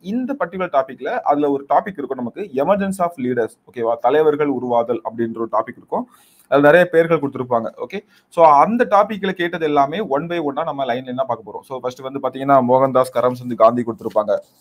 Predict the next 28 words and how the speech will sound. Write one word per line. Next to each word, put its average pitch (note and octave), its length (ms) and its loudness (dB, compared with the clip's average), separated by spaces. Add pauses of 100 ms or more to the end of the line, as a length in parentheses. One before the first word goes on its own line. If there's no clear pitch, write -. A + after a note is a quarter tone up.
(160)
அடுத்து C3 300 2
வந்து B2 180 4
ஜவஹர்லால் C3 320 6
நேரு B2 220 0
கொடுத்திருப்பாங்க, A2 680 -2
அடுத்தது B2 380 -2
பீமா C#3 160 -2
ராவ் B2 300 4
ராம்ஜி A#2 280 0
அம்பேத்கர், A2+ 580 0
பகத்சிங், A#2 520 -2 (100)
நே-, B2 320 -6
ஆ, G2 240 -2
நேதாஜி, B2 560 -2 (300)
இந்த D#3 180 0
மாதிரி E3+ 220 6
நிறைய E3 180 6
பேர் F3 200 -4
கொடுத்திருப்பாங்க. C#3+ 520 -2
So, E3 180 -2
எல்லாத்தையுமே F3+ 420 0
நம்ம D3+ 200 -2
வந்து C#3+ 320 -6
விலாவாரியா C#3 420 0
இதுல C3+ 140 0
வந்து B2+ 260 -6
கிளியரா B2 200 -2
பார்க்க A#2 260 -6